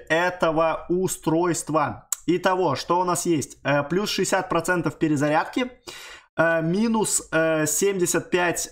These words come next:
э, процентов времени, э, перезарядки, э, вашего э, вашей сводки, да, то есть сводка в,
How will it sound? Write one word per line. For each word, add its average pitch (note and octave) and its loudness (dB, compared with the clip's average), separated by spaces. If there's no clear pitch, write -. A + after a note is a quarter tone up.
э, D3+ 0
процентов D#3+ 0
времени, D#3+ 0
э, D3 2
перезарядки, D#3+ 0
э, C#3 0
вашего C3+ 0
э, C3 0
вашей E3+ 0
сводки, C#3+ -2
да, D3 0
то E3 -2
есть C3+ -4
сводка D3+ 0
в, B2 -8